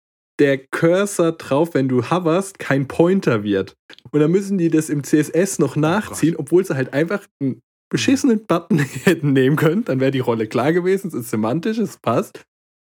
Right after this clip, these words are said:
Speaker 1: Und dann kannst du ja noch immer über einen Hover einen Cursor machen, aber, oh. Aber meine Geschäftsidee,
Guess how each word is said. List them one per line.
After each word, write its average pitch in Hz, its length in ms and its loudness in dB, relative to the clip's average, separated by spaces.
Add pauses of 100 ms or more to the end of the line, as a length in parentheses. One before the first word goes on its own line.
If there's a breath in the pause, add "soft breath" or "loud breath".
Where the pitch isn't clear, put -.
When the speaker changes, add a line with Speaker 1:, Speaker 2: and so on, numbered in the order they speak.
(160)
Speaker 1:
Und 135 100 2
dann 151 140 2
kannst 180 160 0
du 190 40 4
ja 175 60 2
noch 175 120 0
immer 202 180 2
über 131 140 2
einen 120 140 -4
Hover 120 140 -2
einen 113 140 -2
Cursor 120 340 0
machen, 117 320 -4
aber, 117 300 -6 (680)
oh. 117 280 -4 (360)
Aber 147 140 2
meine 156 220 2
Geschäftsidee, 123 760 -2